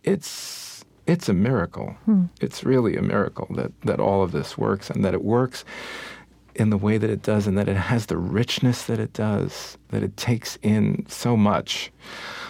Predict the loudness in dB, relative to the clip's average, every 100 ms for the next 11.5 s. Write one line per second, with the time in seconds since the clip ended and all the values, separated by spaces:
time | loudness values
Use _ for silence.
0 | -14 -6 -2 2 2 2 0 -2 -2 0
1 | 2 2 -2 -2 0 0 0 0 0 0
2 | 2 2 2 2 0 0 -2 -4 -4 -2
3 | 0 2 2 0 -2 -2 -2 0 0 2
4 | 4 4 2 0 -2 -2 -2 0 0 0
5 | -2 -2 -2 -2 -2 -2 -2 -2 -2 -2
6 | 0 2 2 0 -4 -4 -2 0 0 2
7 | 4 4 2 -4 -12 -10 0 4 4 2
8 | _ _ -2 -2 0 -2 0 2 2 2
9 | 2 2 0 -2 -2 -2 -2 -4 -8 _
10 | -8 0 2 0 -4 -14 -18 -20 _ _
11 | _ -2 2 2